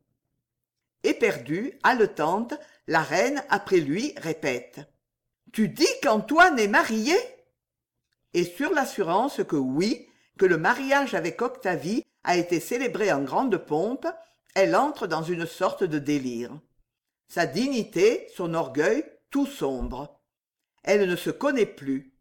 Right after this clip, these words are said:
Ses yeux cherchent autour d'elle sur qui se venger,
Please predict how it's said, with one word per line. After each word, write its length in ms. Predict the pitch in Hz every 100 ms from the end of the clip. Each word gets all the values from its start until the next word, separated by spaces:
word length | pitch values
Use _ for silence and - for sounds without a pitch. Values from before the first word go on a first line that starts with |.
| _ _ _ _
Ses 340 | - 220 190 160
yeux 160 | 269
cherchent 380 | 277 226 240 - 208
autour 280 | 196 190 165
d'elle 360 | 139 196 247 240
sur 240 | 185 156
qui 160 | - 262
se 140 | -
venger, 680 | 185 165 151 143 151 214